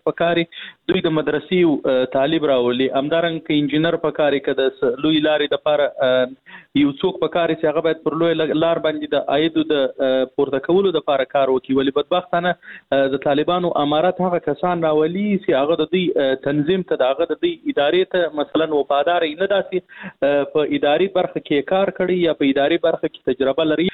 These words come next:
ولې بدبختانه هغه سیمو ته هر-، هغه ډول خلک لېږول سوي چې حتی له هغوی سره، اه، د افهام و تفهوم، یعنې د ژبې،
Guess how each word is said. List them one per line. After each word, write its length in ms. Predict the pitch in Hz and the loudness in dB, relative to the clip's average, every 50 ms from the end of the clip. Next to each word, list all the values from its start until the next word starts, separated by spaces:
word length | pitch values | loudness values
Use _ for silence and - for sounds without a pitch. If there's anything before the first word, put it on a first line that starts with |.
| - 190 165 - - | -6 -10 -8 -4 -2
ولې 100 | 139 147 | -2 0
بدبختانه 600 | 139 147 147 - 175 180 180 - 175 165 165 170 | 0 -2 -2 -2 -4 -4 -2 -2 -2 0 0 0
هغه 200 | 170 160 165 160 - | 0 0 -2 -4 -4
سیمو 160 | - 170 165 160 | -4 -4 -2 -2
ته 120 | - 160 | 0 0
هر-، 240 | 160 170 165 156 - - - | 0 2 2 0 -2 -2 -2
هغه 180 | 156 165 165 | -2 0 0
ډول 260 | 165 165 160 160 147 143 | 0 0 0 0 0 -2
خلک 320 | - 180 170 170 160 156 | -2 -2 -2 -2 -2 -2
لېږول 320 | 151 143 131 139 135 135 131 - | -2 0 2 2 0 0 0 0
سوي 100 | 185 180 | 0 -2
چې 220 | 165 175 - 170 | 0 0 -2 -2
حتی 160 | 170 175 180 175 | -2 0 0 0
له 120 | 156 139 | 0 0
هغوی 240 | 147 147 185 196 190 - | 0 0 -2 -2 -2 -2
سره، 180 | 180 170 160 - - | -2 0 0 0 0
اه، 640 | 143 139 143 - - _ - 175 165 _ - 135 131 | 0 0 0 -2 -6 _ -20 -20 -14 _ -2 -2 0
د 60 | 131 | 2
افهام 420 | 139 135 147 147 - 180 180 180 170 | 2 0 0 -2 -2 -2 -2 0 -2
و 60 | 160 | -2
تفهوم، 420 | - 156 151 - - 214 214 208 | -2 -2 -4 -2 0 -2 0 0
یعنې 460 | 185 - - 143 135 143 147 147 147 139 | 0 -2 0 0 0 2 2 0 0 0
د 80 | 143 151 151 151 | 0 0 0 0
ژبې، 260 | 180 208 202 185 170 | 0 0 2 2 0